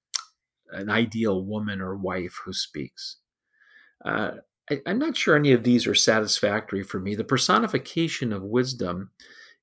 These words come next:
is to show that it's something that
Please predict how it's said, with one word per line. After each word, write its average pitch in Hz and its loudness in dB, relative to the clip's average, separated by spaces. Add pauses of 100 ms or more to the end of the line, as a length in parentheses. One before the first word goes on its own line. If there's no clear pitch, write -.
is 120 4
to - -4
show 139 6
that 107 0
it's 113 -2
something 208 0
that 110 -2